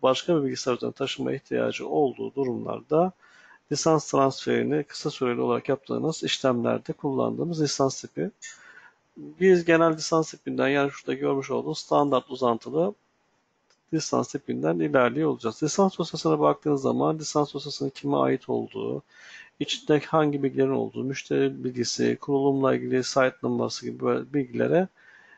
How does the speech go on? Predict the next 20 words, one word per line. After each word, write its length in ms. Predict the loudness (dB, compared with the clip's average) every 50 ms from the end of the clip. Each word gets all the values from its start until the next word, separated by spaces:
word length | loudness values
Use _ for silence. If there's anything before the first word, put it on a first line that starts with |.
| _ _ 2
yeri 340 | 4 6 8 8 8 8
verilmekte 720 | 8 6 4 4 0 -2 -4 -6 -6 _ 2 4 4 4 6
ve 160 | 4 2 2
lisans 420 | 0 -2 -2 0 2 2 2 0 -4
içeriğinde 540 | -6 0 0 2 2 2 2 0 0 0 -2
hangi 420 | -2 0 -2 -2 -2 -2 -2 -4
opsiyonla 640 | -4 -4 -6 -10 -6 -4 -4 -4 -2 -2 -2 -2 -2
ilgili 340 | -2 -4 -6 -6 -6 -6 -2 0
başlangıç, 600 | 0 0 0 -2 -4 -4 -2 -2 -4 -6 -8 _
bitiş 240 | -14 -12 -10 -10 -4
tarihi 320 | 0 0 0 0 0 -4
gibi 180 | -6 -8 -10 -8
lisans 360 | -8 -6 -2 -2 -2 -2 -2
özellikleri 460 | -2 -2 -2 -2 -2 -4 -6 -2 0
varsa 500 | 2 2 2 2 0 -2 -2 0 0 -2 -4 _ _ -20 -20 -20 -20 -20 -20 -20 _ _ -2
buna 160 | 2 4 4
ait 280 | 6 4 4 2 0 0
bilgileri 380 | 0 0 2 2 0 2 2
de 60 | 0
görebiliyorsunuz. 1000 | 0 2 2 4 4 4 2 0 0 0 0 0 -2 -6 -14 -16 -16 -18 -20 -20